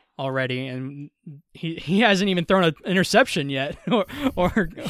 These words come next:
Speaker 1: he hasn't. It's not even week one yet, and Mike Zimmer is already pissed off at Kirk Cousins,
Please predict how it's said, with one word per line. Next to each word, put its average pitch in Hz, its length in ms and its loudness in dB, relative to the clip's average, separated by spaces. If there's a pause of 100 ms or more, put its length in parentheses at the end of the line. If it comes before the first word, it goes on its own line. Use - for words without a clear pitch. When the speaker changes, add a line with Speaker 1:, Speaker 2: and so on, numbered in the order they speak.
(120)
Speaker 1:
he - 1200 -4
hasn't. 208 280 2
It's - 140 -6
not 208 120 4
even 208 180 2
week 202 200 4
one 190 220 2
yet, 139 200 0
and 143 100 -4
Mike 151 160 -4
Zimmer 151 220 -4
is 143 100 -4
already 147 180 -2
pissed 147 280 -8
off 135 200 -8
at 131 140 -10
Kirk 135 220 -10
Cousins, 120 540 -8